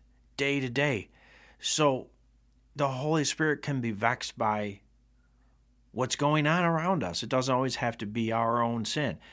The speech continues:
It can just be God is vexed. God is sad about what's happening.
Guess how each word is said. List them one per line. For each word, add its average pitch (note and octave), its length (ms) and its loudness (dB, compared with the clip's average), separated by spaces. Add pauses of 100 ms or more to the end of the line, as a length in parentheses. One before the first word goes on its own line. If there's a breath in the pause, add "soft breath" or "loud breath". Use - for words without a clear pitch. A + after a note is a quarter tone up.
(320 loud breath)
It C3 140 0
can C3+ 140 -2
just A2 260 -4
be A2 300 -2
God E3 340 4
is A2 180 -2
vexed. E2+ 380 -8
God F3 400 0
is D3+ 240 0
sad - 640 0
about A#2+ 340 2
what's B2+ 160 -2
happening. B2+ 580 0